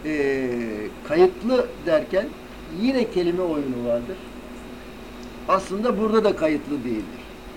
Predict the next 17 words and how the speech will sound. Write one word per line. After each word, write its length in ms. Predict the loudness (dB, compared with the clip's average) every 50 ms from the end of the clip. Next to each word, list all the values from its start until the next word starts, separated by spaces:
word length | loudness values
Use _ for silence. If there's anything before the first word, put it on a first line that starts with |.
| -14 -14 -14 -14 -14 -14 -8 -2
Burada 300 | 0 0 2 2 2 2
da 100 | 2 0 -2 -2 0
takyit 460 | 0 2 2 0 0 -2 -2 -2 -2 -4
hükmü, 380 | -6 -6 -6 -4 -4 -4 -4 -4 -6 -8 -12 -8 -4
kayıtlılık 540 | 0 2 2 2 2 0 -2 -2 -2 -2 -4
hükmü 360 | -6 -8 -8 -6 -4 0 2
yoktur. 340 | 4 4 2 2 -2 -10 -12 -12 -14 -14 -14 -14 -14 -14 -14 -14 -14 -8 0
Kayıtlılık 600 | 2 4 6 6 4 2 0 -2 0 0 0 -2
hükmünün 400 | -2 -4 -4 -2 -2 0 0 0
olabilmesi 680 | 2 4 4 4 4 4 2 -2 -2 -2 -2 -4 -4 -6
için 360 | -4 -4 -4 -4 -2 -2 0
yine 200 | 0 2 2 2
iki 320 | 0 -2 -6 -6 -6 -4 -4
şeyin 400 | 0 2 2 2 2 2 0 -4 -8 -12 -14 -14 -10 -4 -2
olması 420 | 0 0 0 0 -4 -4 -4 4 8
lazım 400 | 10 10 10 8 6 0 -2 0
ki 140 | -2 -2